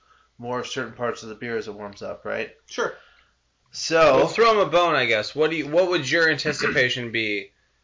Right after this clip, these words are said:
Speaker 3: Having, have you had hot Hazy Little Thing or hot Bull? I haven't had either one of those beers,
Speaker 1: Me either,
Speaker 3: actually.
Speaker 1: but, uh,
Speaker 2: You've never
Speaker 1: so
Speaker 2: had either one?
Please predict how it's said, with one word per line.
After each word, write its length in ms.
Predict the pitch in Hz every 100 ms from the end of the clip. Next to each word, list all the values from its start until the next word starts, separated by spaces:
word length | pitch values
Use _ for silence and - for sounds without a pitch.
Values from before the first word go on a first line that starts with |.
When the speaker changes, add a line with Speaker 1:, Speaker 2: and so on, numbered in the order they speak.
| _ - _ _ _ _ _
Speaker 3:
Having, 340 | - 135 131 127
have 320 | 139 135 143
you 80 | 139
had 220 | 147 135
hot 260 | 127 135 -
Hazy 240 | 139 135
Little 160 | 131 127
Thing 220 | 127 127
or 120 | 110 113
hot 240 | 117 107
Bull? 80 | -
I 80 | 156
haven't 160 | 151
had 220 | 139 120
either 160 | 117 110
one 80 | 104
of 80 | 92
those 100 | -
beers, 200 | 113 160
Speaker 1:
Me 60 | 160
either, 200 | 220 160
Speaker 3:
actually. 20 | 117
Speaker 1:
but, 220 | 127 - _ -
uh, 40 |
Speaker 2:
You've 180 | 139 220
never 120 | 240
Speaker 1:
so 180 | 226 151
Speaker 2:
had 80 | 220
either 140 | 226 214
one? 180 | 302